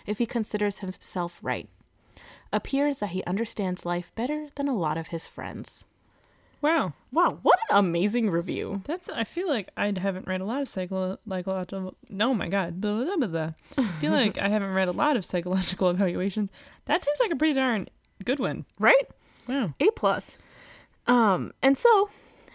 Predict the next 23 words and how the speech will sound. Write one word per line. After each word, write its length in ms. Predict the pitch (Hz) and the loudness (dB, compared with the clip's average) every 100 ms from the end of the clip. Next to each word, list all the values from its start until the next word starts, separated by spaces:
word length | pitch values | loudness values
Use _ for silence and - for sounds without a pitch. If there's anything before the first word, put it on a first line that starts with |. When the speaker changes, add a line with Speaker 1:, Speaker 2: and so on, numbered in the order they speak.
| - | 0
Speaker 1:
on 260 | 233 226 220 | 4 4 4
April 340 | 240 339 370 359 | 4 4 2 0
twelfth, 480 | - 180 - - | 0 0 -2 -8
nineteen 640 | 208 196 294 - 311 311 311 | -4 -2 -2 -2 -2 0 -2
sixty-one, 680 | 294 - 285 247 170 - - | -4 -6 -2 -2 -2 -4 -4
a 80 | 170 | -4
year 300 | 175 220 254 | 0 0 0
after 680 | 214 220 226 214 208 202 - | 0 -2 -4 -4 -4 -4 -6
the 180 | 202 190 | -6 -4
Soviet 320 | - 190 220 | -2 -2 0
doctor 260 | 202 202 214 | -2 -4 -4
wrote 160 | 190 | -4
this 160 | 247 240 | -4 -4
review, 380 | 226 175 - - _ - - - - | -4 -4 -6 -10 _ -20 -20 -16 -6
at 180 | 180 - | -4 -2
six 340 | - 285 - | -2 -2 0
oh 120 | 294 | 0
seven 340 | 277 254 233 233 | 2 0 0 0
A 160 | 214 | 0
M 100 | 196 | 0
U 140 | 180 202 | 0 -2
T 260 | - 262 247 | -4 -4 -4
C, 400 | - 190 - | -4 -4 -4